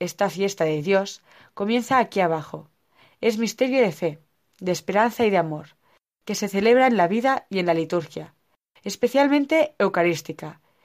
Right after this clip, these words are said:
y se expresa en la comunión fraterna y en el servicio al prójimo. Roguemos a la Santísima Virgen que nos ayude a alimentarnos siempre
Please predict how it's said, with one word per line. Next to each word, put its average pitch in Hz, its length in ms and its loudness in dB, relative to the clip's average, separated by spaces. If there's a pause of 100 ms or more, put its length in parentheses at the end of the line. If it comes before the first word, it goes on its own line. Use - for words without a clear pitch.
(220)
y 214 80 -6
se 202 80 0
expresa 247 400 0
en 247 60 4
la 214 100 6
comunión 214 460 0
fraterna 208 600 -2
y 202 100 -2
en 185 40 -2
el 185 80 -2
servicio 190 420 -2
al 180 100 0
prójimo. 156 540 -8 (760)
Roguemos 208 520 0
a 170 40 0
la 160 60 -2
Santísima 175 500 0
Virgen 220 440 0 (540)
que 220 100 2
nos 202 180 0
ayude 220 280 2
a 294 40 6
alimentarnos 233 540 2
siempre 226 560 2